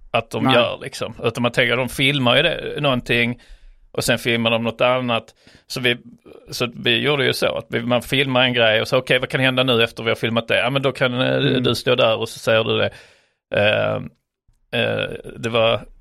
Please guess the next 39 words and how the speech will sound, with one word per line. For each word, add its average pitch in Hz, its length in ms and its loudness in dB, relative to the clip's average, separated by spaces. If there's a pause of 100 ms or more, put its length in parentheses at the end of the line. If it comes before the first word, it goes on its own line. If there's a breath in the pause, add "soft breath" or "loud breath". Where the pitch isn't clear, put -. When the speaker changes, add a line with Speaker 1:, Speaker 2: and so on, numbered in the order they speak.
Speaker 1:
Orson 131 400 0
Welles 120 480 2
höll 123 140 0
ju 131 80 -4
på 117 260 0
med 117 140 -4
något, 135 160 -4
ett 139 120 -8
sånt 127 240 -2
projekt, - 840 -8
eh, - 260 -4 (160)
innan 117 260 -2
han 110 160 -6
dog 110 300 -6
också. - 280 -10 (180)
Att 143 120 -2
Speaker 2:
Just 139 180 -8
det, 127 60 -6
Speaker 1:
han 120 100 -6
Speaker 2:
de 127 60 -4
gjorde 147 220 -4
någon 117 140 -6
sån 156 160 -8
dokumentär 127 580 -8
om 120 120 -10
det 117 120 -6
på 110 240 -10
Netflix, 113 540 -14
Speaker 1:
Ja. 123 160 2
Speaker 2:
antar 123 160 -6
jag, - 80 -16
eller, 113 260 -14 (340)
ehm, 120 160 -12 (800 soft breath)
den 123 200 -6
blev 120 160 -4
ju 107 100 -4
också - 240 -12
skit. - 540 -12
Speaker 1:
Ja. 117 300 2